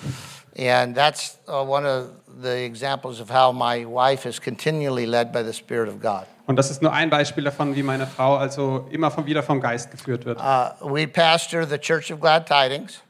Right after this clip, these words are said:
Speaker 2: Wir sind also Pastoren der, äh, Kirche der frohen Botschaft,
Speaker 1: It's
Speaker 2: Church of
Speaker 1: in,
Speaker 2: Glad Tidings.
Speaker 1: in Northern California in a town called Yuba City.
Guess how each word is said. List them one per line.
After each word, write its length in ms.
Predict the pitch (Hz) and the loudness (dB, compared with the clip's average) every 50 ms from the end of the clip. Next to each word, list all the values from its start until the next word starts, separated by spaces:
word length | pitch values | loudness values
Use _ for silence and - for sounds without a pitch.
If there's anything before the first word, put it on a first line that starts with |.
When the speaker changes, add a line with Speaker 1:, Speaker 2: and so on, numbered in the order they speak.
| _ | _
Speaker 2:
Wir 80 | - 139 | -16 -12
sind 160 | - 165 156 | -10 -8 -6
also 180 | 151 147 151 143 | -6 -6 -6 -8
Pastoren 560 | - 143 135 - - 160 165 180 190 190 170 | -8 -8 -10 -8 -6 -6 -4 -4 -6 -6 -4
der, 960 | 160 151 147 139 139 135 135 135 135 135 135 131 131 131 131 127 127 127 131 | -4 -2 -2 0 0 -2 -2 -4 -4 -8 -8 -10 -8 -8 -8 -8 -8 -10 -12
äh, 180 | - - _ _ | -14 -20 _ _
Kirche 360 | - 160 165 165 156 - 156 | -4 -2 -2 -2 -2 -4 -2
der 120 | 143 135 | -2 -2
frohen 400 | 131 - - - 143 165 180 165 | -2 -4 -8 -4 0 0 0 0
Botschaft, 600 | - 156 170 175 - - 214 208 - - - - - | 0 0 0 0 0 -2 -4 -4 -6 -6 -14 -6 0
Speaker 1:
It's 180 | 143 139 139 | 2 2 4
Speaker 2:
Church 120 | 156 160 156 | 4 4 6
of 200 | 156 151 151 147 | 6 6 4 2
Speaker 1:
in, 40 | 139 | 0
Speaker 2:
Glad 180 | 151 143 139 - | -2 -4 -4 -2
Tidings. 460 | - 143 143 151 160 185 180 - - | -2 -4 -2 -2 -4 -8 -8 -4 -2
Speaker 1:
in 220 | 139 139 143 143 | 0 0 2 4
Northern 400 | 143 143 151 156 147 165 165 156 | 6 8 8 8 6 2 -2 0
California 800 | - 156 147 151 165 165 160 - 139 139 135 131 135 139 147 147 | 2 4 6 6 6 4 2 2 2 2 2 2 2 0 0 0
in 200 | 147 139 131 131 | 0 0 0 0
a 60 | 127 | 0
town 320 | - - 131 135 135 131 | 0 0 0 0 0 0
called 240 | - - 135 131 123 | 0 -2 -2 -2 -2
Yuba 240 | 120 127 127 131 147 | -2 -4 -2 -2 -4
City. 420 | 135 - - 123 113 120 139 165 | -4 -2 -2 -2 -2 -2 -6 -6